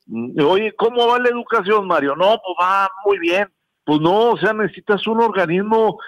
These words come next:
externo que te evalúe, que te diga si l-, los estudios, las investigaciones, <clears throat> la, la, la, la, los diagnósticos, las evaluaciones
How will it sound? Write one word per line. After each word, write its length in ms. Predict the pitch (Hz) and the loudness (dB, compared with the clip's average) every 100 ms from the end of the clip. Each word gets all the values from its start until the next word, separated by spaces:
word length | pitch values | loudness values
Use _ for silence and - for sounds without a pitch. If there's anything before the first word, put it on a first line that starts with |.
| - | -2
externo 800 | 147 139 - 170 180 202 214 202 | 0 0 -2 2 2 2 0 -2
que 140 | - 165 | -2 -2
te 160 | 165 | 0
evalúe, 640 | 147 131 120 143 180 208 202 - | 2 2 2 4 4 4 2 0
que 100 | 160 | -6
te 220 | - 139 | -2 -2
diga 500 | 139 180 190 202 185 - - - _ - | 0 0 2 2 0 -2 -18 -20 _ -6
si 340 | 175 175 165 147 | 0 4 4 4
l-, 240 | 147 147 147 147 143 143 | 4 4 4 4 6 4
los 200 | 143 - | 2 0
estudios, 480 | 131 - 156 190 196 | -8 0 0 2 2
las 180 | 175 151 | 0 -2
investigaciones, 1080 | 151 143 - 123 180 - 147 175 190 180 147 - | -6 -6 -4 -2 -2 2 2 2 2 0 0 -2
<clears throat> 720 | 190 190 - 196 117 - _ | -4 -2 -2 -4 -4 -14 _
la, 320 | 139 147 151 | 0 2 2
la, 300 | 143 143 139 | 2 0 2
la, 400 | 135 139 135 127 | 2 2 2 2
la, 220 | 135 131 127 | 2 2 2
los 260 | 143 139 | 2 2
diagnósticos, 880 | 135 135 120 135 180 190 - 190 165 | 0 0 0 0 0 -2 -6 -4 0
las 160 | 147 139 | 0 0
evaluaciones 720 | 143 131 127 117 156 185 202 | 0 2 2 2 0 2 0